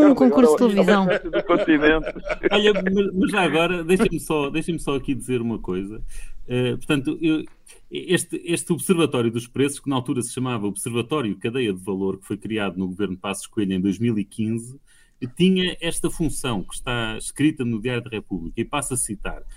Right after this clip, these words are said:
Speaker 3: "Estudar e aprofundar a informação sobre a formação dos preços e a sua transmissão ao longo da cadeia de abastecimento alimentar."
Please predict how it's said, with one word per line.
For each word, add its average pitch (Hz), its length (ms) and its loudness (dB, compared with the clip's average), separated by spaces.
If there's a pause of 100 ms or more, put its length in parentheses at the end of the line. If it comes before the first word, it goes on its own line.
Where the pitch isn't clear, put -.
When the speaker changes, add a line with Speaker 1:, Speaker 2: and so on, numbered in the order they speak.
(180)
Speaker 3:
"Estudar 147 800 0
e 131 120 2
aprofundar 135 640 0
a - 20 2
informação 131 680 -2
sobre 131 280 -2
a - 20 -4
formação 175 460 0
dos 113 180 -4
preços - 580 -6 (280)
e 151 140 4
a 143 60 6
sua 233 400 0
transmissão 135 800 -2
ao 139 100 0
longo 147 280 0
da 147 100 -2
cadeia 147 400 -2
de 139 140 -4
abastecimento 139 580 -4
alimentar." 139 480 -8